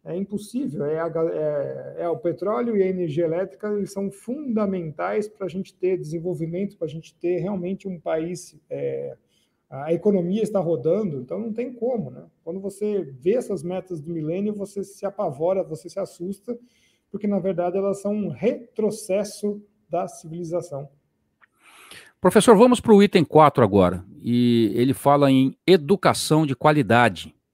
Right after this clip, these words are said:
Speaker 2: Bom, a gente já tem visto, é, muitos grupos globalistas atuando e influenciando diretamente a agenda educacional, e isso em escala global, né? Por exemplo, nós tivemos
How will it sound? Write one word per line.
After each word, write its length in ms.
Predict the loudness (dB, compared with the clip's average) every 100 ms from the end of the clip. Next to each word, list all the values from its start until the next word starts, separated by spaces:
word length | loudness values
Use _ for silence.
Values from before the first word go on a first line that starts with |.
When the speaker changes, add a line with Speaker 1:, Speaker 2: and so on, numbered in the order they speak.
| _ _ _ _ _ _
Speaker 2:
Bom, 200 | 6 6
a 20 |
gente 220 | 6 4 2
já 100 | 2
tem 240 | 2 2
visto, 560 | 2 0 0 -6 -10 _ _ _ 0
é, 640 | 4 6 8 8 8 6
muitos 380 | 4 0 2 0
grupos 640 | 4 6 6 0 -10 -14 0
globalistas 1000 | 4 6 6 6 4 4 2 4 2 -2 0
atuando 760 | 0 2 4 6 6 4 -4
e 160 | -2 -2
influenciando 1120 | -2 0 0 0 0 2 2 2 2 0 -4 -18 -20 _
diretamente 800 | 2 4 6 6 4 4 4 4
a 720 | 6 8 8 6 6 4 2
agenda 640 | 2 2 2 4 4 2 -2 _ _ _ -4
educacional, 920 | -2 0 -2 2 2 4 4 2 _ _ -10
e 280 | 0 4 6
isso 180 | 4 2
em 40 |
escala 640 | -2 2 4 6 6 6 4
global, 500 | 4 4 4 4 0
né? 220 | -4 -4 -6 -20 -4 4
Por 80 |
exemplo, 260 | 6 6 6
nós 160 | 2 4
tivemos 680 | 2 4 4 2 0 -8